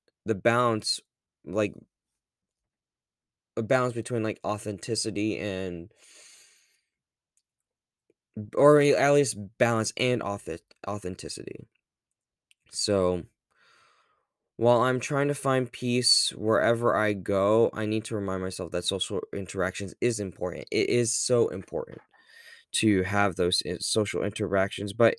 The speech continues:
it doesn't mean that I'm going to, like, you know, parties or the club or anything of that. Um,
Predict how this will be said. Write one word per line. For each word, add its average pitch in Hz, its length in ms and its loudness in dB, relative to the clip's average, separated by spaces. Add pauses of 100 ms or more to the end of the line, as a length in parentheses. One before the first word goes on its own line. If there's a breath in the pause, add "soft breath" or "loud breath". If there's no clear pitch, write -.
it 110 140 2
doesn't 123 300 2
mean 117 240 2
that 101 120 0
I'm 101 240 -2
going 98 560 0
to, 92 200 -2
like, 78 200 -2
you 90 60 0
know, 71 180 -6
parties 113 540 4
or 95 100 -2
the - 80 -8
club 113 540 6
or 90 260 2 (800 loud breath)
anything 156 500 4
of 98 160 -2
that. 85 480 -4 (140)
Um, 101 560 -4